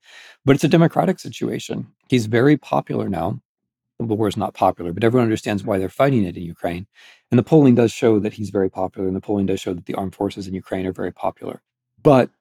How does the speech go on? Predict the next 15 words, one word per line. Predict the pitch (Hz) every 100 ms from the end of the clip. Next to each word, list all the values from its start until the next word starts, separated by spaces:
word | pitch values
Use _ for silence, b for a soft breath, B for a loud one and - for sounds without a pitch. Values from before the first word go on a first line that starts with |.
| _ _
he | - 156 185 180 - _
needs | 131 123 110 101 - - _ -
our | 104 92
help. | 95 85 - _ _ _ -
He | 156 131 180 196 - _
has | 139 123
been | - 123 107 101
very | 104 123 160 170
good | 127 120 113 95 98 _ _ _ _
at | 139 113
positioning | - 104 127 131 143 123
Ukraine | 113 104 - 95 92 90 92 _ _ -
as | 101
an | 101 98 -
agent. | 107 98 - - -